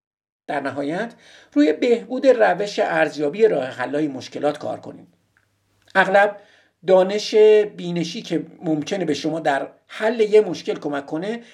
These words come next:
تنها شروع یه فرایند طولانی اجرای ایده است. بنابراین قبل از صرف زمان و تلاش زیاد برای کار روی یه راه حل، باید مطمئن بشین که در مسیر درست قدم گذاشتین.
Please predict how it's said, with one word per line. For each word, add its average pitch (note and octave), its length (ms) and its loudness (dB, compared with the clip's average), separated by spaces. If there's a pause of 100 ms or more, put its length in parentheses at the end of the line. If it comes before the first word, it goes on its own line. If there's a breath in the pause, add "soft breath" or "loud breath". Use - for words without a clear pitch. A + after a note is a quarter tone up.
(140 loud breath)
تنها G3 320 -8
شروع G#3 540 0
یه A3+ 140 2
فرایند E3+ 520 -2
طولانی D#3+ 500 -4
اجرای B2+ 400 -8
ایده B2+ 220 -6
است. - 220 -12 (760)
بنابراین D3+ 560 -4 (440 soft breath)
قبل B3 280 2
از A#3 100 2
صرف G#3+ 380 0
زمان D#3 500 -4 (340 soft breath)
و E3 80 0
تلاش F#3 420 4
زیاد G3 400 2
برای D3+ 220 0
کار G#3+ 320 2
روی F3 440 -4 (160)
یه C#3 160 -2
راه C3 320 2
حل، G3 320 0 (500 soft breath)
باید A#3+ 240 0
مطمئن A3+ 460 -6
بشین A3+ 240 -8
که A#3 80 -10
در F#3+ 200 -2
مسیر E3 540 -8
درست D3 400 -4
قدم A2+ 240 -12
گذاشتین. A#2 400 -18